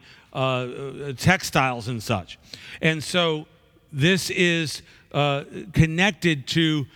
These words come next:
uh, Christ in Psalm twenty-two, which is a messianic psalm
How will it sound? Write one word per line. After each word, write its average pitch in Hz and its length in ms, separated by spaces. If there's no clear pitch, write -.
uh, 139 160
Christ 175 720
in 165 180
Psalm 196 460
twenty-two, 180 920
which 180 220
is 165 140
a 165 120
messianic 190 720
psalm 131 540